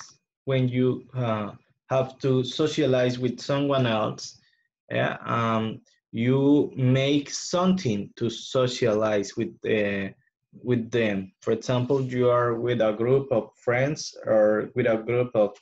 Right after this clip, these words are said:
classmates, uh, who are new.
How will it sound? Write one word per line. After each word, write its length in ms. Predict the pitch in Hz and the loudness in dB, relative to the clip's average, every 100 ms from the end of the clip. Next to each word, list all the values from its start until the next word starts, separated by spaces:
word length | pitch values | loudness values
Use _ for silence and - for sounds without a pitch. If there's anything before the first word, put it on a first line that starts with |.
| _ | _
classmates, 640 | 127 120 123 127 113 113 - | -2 0 0 -2 -4 -4 0
uh, 240 | 110 104 - - _ _ - | 0 0 -6 -20 _ _ 0
who 160 | 147 139 | 4 4
are 280 | 131 127 131 | 4 2 0
new. 420 | 139 160 117 | 0 2 0